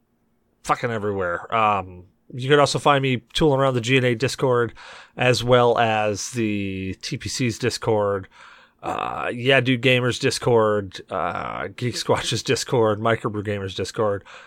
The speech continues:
I think I'm in Cyberblood's Discord there somewhere. Uh, yeah, so if I'm not in the Discord, let me know. I'll crank my way over there.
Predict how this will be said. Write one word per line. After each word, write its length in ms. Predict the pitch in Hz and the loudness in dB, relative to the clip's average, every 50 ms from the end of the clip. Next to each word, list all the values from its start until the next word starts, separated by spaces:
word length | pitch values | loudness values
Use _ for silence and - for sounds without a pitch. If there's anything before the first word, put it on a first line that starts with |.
| _ _ - | _ _ -4
I 100 | 123 135 | -4 -2
think 240 | 131 135 160 135 131 | 2 2 2 2 4
I'm 100 | 131 127 | 0 0
in 120 | 123 117 | 0 0
Cyberblood's 640 | - - 127 123 123 120 117 110 120 117 117 110 92 | 2 2 4 4 4 2 0 0 0 0 0 -2 -2
Discord 400 | 117 123 - - - 120 123 113 | -6 -6 -6 -4 -4 -4 -2 0
there 140 | 120 120 113 | 0 0 0
somewhere. 580 | - - 123 110 104 104 101 101 104 104 101 - _ _ _ _ _ _ _ _ _ _ _ _ _ - _ - _ _ | 2 2 0 0 0 -2 -6 -6 -6 -6 -8 -10 _ _ _ _ _ _ _ _ _ _ _ _ _ -16 _ -16 _ _
Uh, 360 | - 117 110 101 98 101 101 95 95 _ _ _ _ _ _ _ _ _ | 2 2 2 2 0 -2 -6 -8 -10 _ _ _ _ _ _ _ _ _
yeah, 220 | - 160 147 123 - _ _ _ _ _ - | 4 6 6 6 4 _ _ _ _ _ 0
so 260 | - 139 120 110 - _ _ _ _ _ _ _ _ _ _ _ | 2 2 2 2 -2 _ _ _ _ _ _ _ _ _ _ _
if 140 | 165 156 - | -2 0 0
I'm 80 | 147 156 | 2 2
not 180 | 165 160 156 | 4 4 4
in 80 | 156 147 | 2 2
the 60 | 135 | 2
Discord, 420 | 143 139 - - 156 135 131 123 - _ - | 0 -2 2 2 2 2 2 0 -4 _ -2
let 100 | 135 123 | -2 -2
me 80 | 123 120 | -2 -2
know. 240 | 117 113 110 104 _ _ _ _ _ _ - | -2 -2 -2 -4 _ _ _ _ _ _ -8
I'll 80 | 123 117 | -8 -6
crank 260 | - - 117 117 _ | -2 -2 -4 -2 _
my 120 | 107 110 | -8 -6
way 160 | 107 104 101 | -4 -2 -2
over 160 | 92 85 87 85 | -4 -4 -8 -10
there. 180 | 80 - - | -12 -14 -20